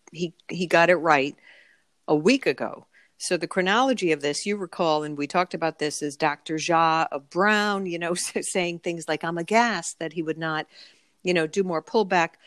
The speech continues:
Um, and, and this is where Baker, though, who is a data guy, he's a health background guy, he's been right about this. The positivity rate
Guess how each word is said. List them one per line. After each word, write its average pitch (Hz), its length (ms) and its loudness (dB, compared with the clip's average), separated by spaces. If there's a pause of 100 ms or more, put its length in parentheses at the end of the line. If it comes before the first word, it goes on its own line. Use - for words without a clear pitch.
(340)
Um, 165 640 0
and, 202 180 2
and 220 260 0
this 381 220 -2
is 415 160 -4
where 240 320 2
Baker, 190 540 0
though, 160 380 0
who 170 120 0
is 160 160 -2
a 156 80 4
data 208 440 4
guy, 170 440 0
he's 165 260 -10
a 160 40 -4
health 202 420 -2
background 165 540 -2
guy, 139 380 -4 (840)
he's 262 240 2
been 294 180 0
right 285 220 6
about 208 340 2
this. - 260 -4
The 190 200 2
positivity 254 920 0
rate 175 400 0